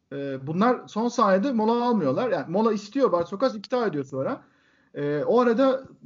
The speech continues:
topu çıkartıp basket atıyorlar Ceska potasına. Ee,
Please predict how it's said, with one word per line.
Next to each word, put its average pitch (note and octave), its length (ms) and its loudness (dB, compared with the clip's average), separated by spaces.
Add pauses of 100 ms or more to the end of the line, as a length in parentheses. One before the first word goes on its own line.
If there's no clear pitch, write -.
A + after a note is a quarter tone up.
topu G#3+ 240 -6
çıkartıp A3 480 -4
basket G3+ 300 0
atıyorlar C#3+ 380 -4
Ceska D3 380 -8
potasına. D3 520 -16 (640)
Ee, C#3+ 840 -6